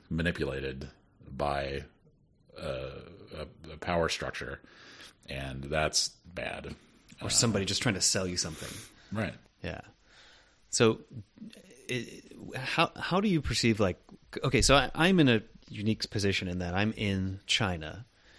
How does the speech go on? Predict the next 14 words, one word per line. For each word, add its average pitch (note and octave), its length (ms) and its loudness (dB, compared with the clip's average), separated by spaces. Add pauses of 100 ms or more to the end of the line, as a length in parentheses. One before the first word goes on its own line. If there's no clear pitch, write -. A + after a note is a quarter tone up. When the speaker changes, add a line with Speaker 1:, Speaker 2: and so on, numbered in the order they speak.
(440)
Speaker 2:
eleven F#2+ 280 2
months F#2 240 -2
out E2 120 -4
of D#2+ 80 -10
the - 120 -14
year, - 280 -14 (600)
and G2+ 320 2
I'm G#2 220 2
observing A2+ 480 4
America G2 460 2
from F#2+ 240 -6
a F2+ 40 -6
distance. - 680 -6 (760)
And G2+ 320 0